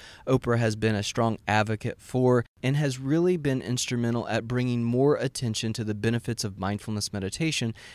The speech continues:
In fact, she interviewed Jon Kabat-Zinn, who created mindfulness-based stress reduction, and had conversations with him about what meditation actually is to help bring this into the mainstream.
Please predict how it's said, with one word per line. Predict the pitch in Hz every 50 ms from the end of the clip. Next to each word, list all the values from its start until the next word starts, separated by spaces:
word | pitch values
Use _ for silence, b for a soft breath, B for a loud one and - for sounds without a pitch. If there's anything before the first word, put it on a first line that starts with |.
| B B B
In | 147
fact, | 147 - - 151 151 139 113 -
she | - - 165 160 156 - -
interviewed | 127 131 135 135 131 123 113 110 110 113 117 117 117 117 113 113 110
Jon | - 117 107 107 117 123
Kabat-Zinn, | - - 123 113 110 85 - 98 107 127 147 143 131 120 113 110
who | 117 113
created | - - - 120 113 113 107 104 107 107
mindfulness-based | 107 107 110 110 107 - 117 110 107 101 - - 101 98 95 -
stress | - - 123 123 127 123 - -
reduction, | 110 101 101 95 92 - - - - 92 87 92 101 B B B B B B
and | 139 151 156
had | 170 156 160 - -
conversations | 151 143 139 135 135 131 - 139 127 127 - - 123 120 113 117
with | 117 113 107
him | 110 139 165 160 147
about | 101 - 104 113 120 113 107 - -
what | 107 127 143 135 - -
meditation | 120 127 131 131 127 - 139 127 123 - - 120
actually | 67 85 110 107 - - - 110 104 -
is | 104 107 107 104 101 B B B B B B
to | - 143
help | 131 147 160 135 120
bring | 123 113 120 120 127 135 139 135 123
this | 117 117 113 - - -
into | 110 107 107 104 98 - 104
the | 95 98
mainstream. | 95 92 92 95 98 95 90 - - - - 85 82 82 82 87